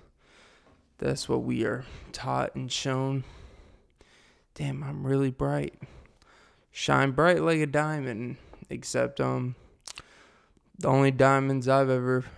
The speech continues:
had in my hands were Fox, Miss Diamond Fox. Is there really a difference between the three or the four X's?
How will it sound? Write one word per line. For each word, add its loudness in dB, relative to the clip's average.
had 0
in 0
my 2
hands 0
were -2
Fox, 0
Miss -6
Diamond 0
Fox. -2
Is -4
there 4
really 12
a 8
difference 6
between 2
the 2
three 4
or 4
the 4
four 4
X's? -2